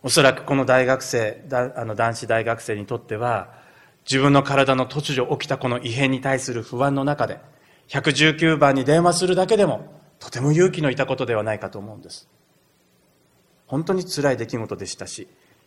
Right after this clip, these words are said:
やるせない出来事でしたし、一体誰が悪いのでしょうか？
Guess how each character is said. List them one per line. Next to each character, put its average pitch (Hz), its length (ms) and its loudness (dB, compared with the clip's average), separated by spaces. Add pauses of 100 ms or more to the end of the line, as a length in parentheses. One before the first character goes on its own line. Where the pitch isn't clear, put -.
(120)
や 113 100 -2
る 120 80 0
せ 123 140 0
な 120 100 2
い 113 60 0
出 101 100 -4
来 123 140 -6
事 113 180 -6
で 92 80 -10
し - 120 -10
た - 100 -14
し、 - 200 -10 (960)
一 110 160 -8
体 120 540 -2 (680)
誰 170 260 4
が 156 100 4
悪 110 240 2
い 143 80 0
の 117 80 -4
で 90 80 -12
し - 140 -10
ょ - 20 -18
う 73 40 -20
か？ - 200 -20